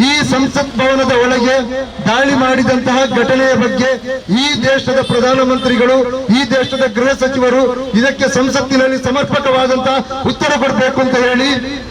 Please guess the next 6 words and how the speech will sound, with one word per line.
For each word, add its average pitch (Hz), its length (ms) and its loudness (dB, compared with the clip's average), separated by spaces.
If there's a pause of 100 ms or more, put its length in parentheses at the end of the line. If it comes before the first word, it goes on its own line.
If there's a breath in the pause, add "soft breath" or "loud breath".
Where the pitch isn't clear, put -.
(220)
ತನ್ನ 262 260 2 (400)
ಪ್ರಶ್ನೆ 277 340 0
ಮಾಡಿದಂತಹ 269 560 0
ಕಾರಣದಿಂದಾಗಿ 247 880 0 (440)
ಇಲ್ಲಿನ 262 240 4
ನೂರ 269 260 2